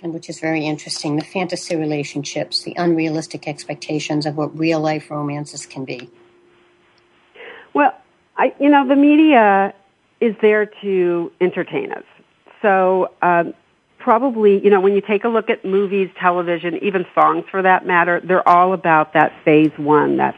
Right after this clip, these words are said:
Speaker 2: fantasy love. Um, and it's about it because our emotions are heightened and there's more drama, and that's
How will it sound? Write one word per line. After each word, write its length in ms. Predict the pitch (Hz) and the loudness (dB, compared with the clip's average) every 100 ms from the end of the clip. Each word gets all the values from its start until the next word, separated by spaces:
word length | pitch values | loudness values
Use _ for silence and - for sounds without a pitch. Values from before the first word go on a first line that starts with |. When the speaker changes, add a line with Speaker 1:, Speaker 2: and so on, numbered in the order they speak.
| - | 0
Speaker 2:
fantasy 560 | 151 151 147 - 151 | 2 2 0 -4 -4
love. 400 | 139 143 120 - - _ - - - - - _ _ - | 0 0 0 -4 -12 _ -20 -20 -20 -20 -20 _ _ 0
Um, 220 | 208 208 - | 0 2 2
and 140 | 269 | 2
it's 200 | 285 277 | 0 0
about 280 | 302 339 370 | 4 4 4
it 80 | 262 | -2
because 300 | 254 247 233 | -4 -4 0
our 120 | 220 | 0
emotions 460 | 202 208 214 220 | 0 0 -2 -4
are 100 | 208 | -4
heightened 800 | 190 - 160 175 - 185 175 175 | -4 -2 0 -2 -2 2 4 4
and 180 | 170 165 | 4 4
there's 220 | 170 151 | 2 0
more 240 | 165 170 175 | -2 0 -2
drama, 680 | 143 156 160 160 165 165 165 | 0 4 4 4 2 2 0
and 140 | 156 | 0
that's 200 | 156 | 0